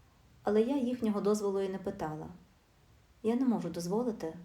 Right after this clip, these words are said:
щоб моя старенька мама жила в будь-яких умовах, адже вона у мене заслуговує на найкраще.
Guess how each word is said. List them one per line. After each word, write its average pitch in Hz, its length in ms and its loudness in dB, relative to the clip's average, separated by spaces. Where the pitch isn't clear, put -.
щоб - 240 -8
моя 190 260 -2
старенька 175 480 -2
мама 185 500 -2
жила 180 240 -2
в 208 100 0
будь-яких 214 440 0
умовах, 170 400 -6
адже 185 260 -2
вона 202 260 -4
у 214 120 -4
мене 160 240 -6
заслуговує 208 640 0
на 202 60 -4
найкраще. 202 680 -6